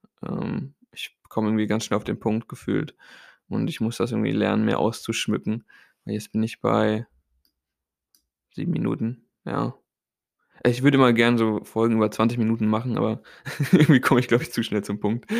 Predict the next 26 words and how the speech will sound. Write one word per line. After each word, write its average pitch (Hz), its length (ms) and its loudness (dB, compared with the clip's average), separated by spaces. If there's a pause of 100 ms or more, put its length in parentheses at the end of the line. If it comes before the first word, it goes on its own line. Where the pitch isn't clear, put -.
(120)
Und 123 100 0
dann 113 140 4
wiederhole 113 360 4
ich 113 80 -4
mich 104 100 0
nicht, - 280 -4
mich 107 240 -4
nur 107 120 -2
die 104 100 0
ganze 104 260 -4
Zeit. 107 320 -4 (500)
Ähm, 98 180 0
weil 95 120 4
ich, - 120 -2
ich 107 260 2
höre 127 80 0
mir 120 100 2
die 110 80 2
Folgen 107 320 2
ja 98 120 4
danach, 92 340 0
äh, 90 180 -4
selbst 101 240 -2
noch 113 60 -6
mal 107 160 -2
an. - 180 -4